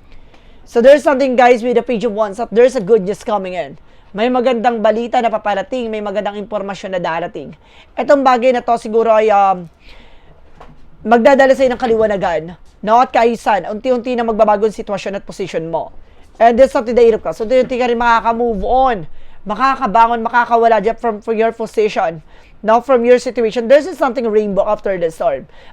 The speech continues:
Pagkatapos mo siguro pagdaanan lahat ng bagay na yan, may hudyat na paparating na bagong biyaya na kailangan mo talagang i-embrace, tanggapin, no? Na ganun talaga. So, let's see what is additional messages for finances and career, love life at kalusugan. Let's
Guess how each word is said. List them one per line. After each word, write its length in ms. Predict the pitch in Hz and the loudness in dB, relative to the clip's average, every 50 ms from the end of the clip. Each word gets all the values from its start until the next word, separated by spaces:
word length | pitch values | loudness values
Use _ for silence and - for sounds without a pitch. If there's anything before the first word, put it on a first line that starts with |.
| - - 208 | -8 -6 -2
Pagkatapos 480 | 214 226 262 262 254 240 254 240 220 | 0 0 0 0 0 -2 -2 -4 -6
mo 80 | 233 240 | -8 -8
siguro 260 | - 247 214 240 240 | -6 -4 -2 -2 -2
pagdaanan 460 | 233 247 220 202 226 226 220 220 226 | -2 -4 -4 -2 -2 -2 -2 -2 -2
lahat 180 | 220 214 214 - 220 | -4 -4 -4 -6 -8
ng 80 | 214 202 | -8 -6
bagay 240 | 202 208 202 233 240 | -6 -4 -2 -4 -4
na 80 | 269 | -2
yan, 200 | 262 233 226 247 269 269 - - - - - - - - | -4 -4 -6 -6 -8 -12 -16 -20 -20 -20 -20 -20 -14 -4
may 160 | 214 233 262 269 | 0 0 2 2
hudyat 420 | 262 285 254 208 196 240 262 254 | 2 0 0 0 0 0 0 0
na 80 | 262 226 | -2 -4
paparating 460 | 240 226 233 233 226 220 - 226 208 | -4 -2 -2 -2 -4 -4 -6 -4 -4
na 80 | 220 208 | -2 -2
bagong 320 | 202 208 202 190 214 196 | 0 -2 -2 -2 -6 -8
biyaya 540 | 180 196 190 190 175 175 175 175 165 147 - - - | -8 -6 -4 -4 -4 -2 -4 -4 -6 -6 -10 -10 -12
na 80 | 202 | -10
kailangan 480 | - 220 220 202 208 196 190 202 196 190 | -6 -6 -4 -2 -2 -2 -4 -6 -8 -10
mo 100 | 196 185 | -8 -8
talagang 320 | 208 196 185 165 180 185 | -6 -6 -6 -8 -8 -10
i-embrace, 480 | 220 247 269 254 208 233 233 233 - - | -10 -10 -8 -4 -2 -2 -2 -4 -6 -10
tanggapin, 560 | 214 202 196 220 220 - 269 277 214 233 - - - - - - - - - | -8 -6 -6 -6 -6 -10 -12 -14 -14 -14 -16 -20 -20 -20 -20 -20 -20 -10 -4
no? 160 | 214 220 240 | -2 0 0
Na 160 | 254 240 247 | 0 0 -2
ganun 240 | 214 208 226 214 214 | -2 -2 -2 -4 -4
talaga. 560 | 208 240 233 240 226 180 175 156 - - - - - - - - - - | -2 0 0 0 0 0 -2 -6 -8 -10 -16 -20 -20 -20 -20 -20 -20 -20
So, 240 | - - - 269 269 | -12 -4 0 0 2
let's 160 | 277 - - | 0 0 0
see 80 | 302 | 0
what 80 | 277 269 | 2 2
is 160 | 262 - - | 2 0 -2
additional 320 | 240 208 202 240 240 214 214 | -4 -4 -6 -6 -4 -2 -2
messages 480 | 208 208 208 208 185 190 185 175 - | -2 -2 -4 -6 -10 -10 -10 -8 -8
for 80 | - 233 | -8 -6
finances 560 | 233 - 240 233 226 226 226 220 190 180 208 | -4 -2 -2 -2 0 0 -2 -2 -4 -6 -8
and 160 | 220 190 185 | -10 -10 -8
career, 480 | - 202 196 185 202 226 262 320 320 - - - - _ - - | -6 -6 -4 -2 -2 -2 -2 -4 -6 -10 -20 -20 -20 _ -14 -4
love 320 | - 226 254 269 233 - 262 | 2 4 4 4 4 2 2
life 240 | 262 262 254 - | 2 0 0 0
at 160 | 233 - - - | -4 -6 -4 -6
kalusugan. 640 | 196 185 185 190 175 - 190 175 165 165 151 165 | -6 -4 -4 -6 -8 -10 -10 -6 -4 -4 -4 -2
Let's 240 | 185 208 226 220 - | 2 2 2 2 0